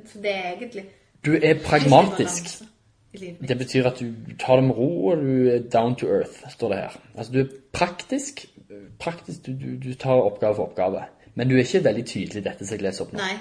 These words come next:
Speaker 1: jeg er ikke det.
Speaker 2: Nei.
Speaker 1: Men hva
Speaker 2: Men du,
Speaker 1: er det
Speaker 2: hvis du er
Speaker 1: andre, da?
Speaker 2: nok intuitiv, den
Speaker 1: For det
Speaker 2: N-en, hvis du hadde fått N, jeg er en tydelig
Speaker 1: Du er en,
Speaker 2: N.
Speaker 1: ja, du er en
Speaker 2: De
Speaker 1: veldig
Speaker 2: er
Speaker 1: tydelig N,
Speaker 2: intu-,
Speaker 1: er det
Speaker 2: ja, ja,
Speaker 1: ikke? Ja.
Speaker 2: ja. Individuals intuitive, altså hvis hun hadde vært N, er veldig imaginative,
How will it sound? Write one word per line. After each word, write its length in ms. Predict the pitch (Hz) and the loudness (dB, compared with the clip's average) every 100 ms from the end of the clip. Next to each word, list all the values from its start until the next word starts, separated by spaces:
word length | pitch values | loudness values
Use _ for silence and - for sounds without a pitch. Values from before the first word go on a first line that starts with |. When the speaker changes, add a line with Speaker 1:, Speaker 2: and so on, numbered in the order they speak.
| - | -8
Speaker 1:
jeg 80 | 226 | -6
er 40 | |
ikke 200 | 202 - | -6 -6
det. 100 | 208 196 - | -10 -12 -12
Speaker 2:
Nei. 120 | - | -10
Speaker 1:
Men 100 | 277 | -6
hva 100 | 269 | -2
Speaker 2:
Men 100 | 277 | 2
du, 60 | 277 | 4
Speaker 1:
er 40 | |
det 80 | 147 | 4
Speaker 2:
hvis 240 | 165 - 220 | 2 0 2
du 40 | |
er 60 | 143 | 4
Speaker 1:
andre, 120 | 170 | 4
da? 140 | 175 | 2
Speaker 2:
nok 140 | 190 - - _ - - - - | -4 -12 -16 _ -20 -20 -12 2
intuitiv, 680 | 165 170 196 214 208 123 - | 4 4 2 2 4 4 4
den 140 | 139 | 2
Speaker 1:
For 60 | 139 | 4
det 140 | 147 | 6
Speaker 2:
N-en, 160 | 190 135 | 6 6
hvis 140 | 127 | 4
du 80 | 151 | 2
hadde 100 | 139 | 2
fått 160 | 139 139 | 0 2
N, 260 | 143 147 - | 2 2 4
jeg 200 | 135 143 | 6 8
er 40 | 131 | 6
en 60 | 123 | 2
tydelig 300 | 110 - 262 | -2 0 2
Speaker 1:
Du 40 | |
er 80 | 233 | 2
en, 80 | 101 | 2
Speaker 2:
N. 140 | 190 170 196 | 0 -4 -6
Speaker 1:
ja, 160 | 190 190 - - | -6 -8 -12 -8
du 40 | 233 | -4
er 40 | |
en 60 | 254 | 2
Speaker 2:
De 60 | |
Speaker 1:
veldig 240 | 233 175 170 | 4 4 6
Speaker 2:
er 60 | |
Speaker 1:
tydelig 380 | 147 - 123 151 | 4 2 0 4
N, 60 | 147 | 4
Speaker 2:
intu-, 200 | 139 156 | 2 0
Speaker 1:
er 120 | 165 | 4
det 60 | 131 | 8
Speaker 2:
ja, 100 | 160 | 10
ja, 120 | 165 | 8
Speaker 1:
ikke? 220 | - - | 6 -2
Ja. 80 | - | 0
Speaker 2:
ja. 100 | 127 - - - - - - _ - | 0 0 -12 -20 -20 -20 -20 _ 0
Individuals 1040 | 151 147 170 180 196 196 196 196 - - | 2 2 2 4 4 10 10 8 2 -4
intuitive, 640 | 147 135 139 202 208 135 101 - | 0 2 2 0 2 2 0 -4
altså 160 | 104 117 | -6 -4
hvis 240 | 113 113 | -4 -2
hun 100 | 127 | 2
hadde 180 | 113 110 | 2 2
vært 280 | 110 110 135 | 0 2 2
N, 60 | 101 - - _ _ _ _ - | 0 -6 -18 _ _ _ _ -2
er 120 | 120 | 2
veldig 340 | 131 110 101 143 143 - - _ _ _ - | 4 4 6 6 4 -8 -20 _ _ _ -2
imaginative, 760 | 143 131 147 165 147 143 107 | 4 6 4 4 2 2 -4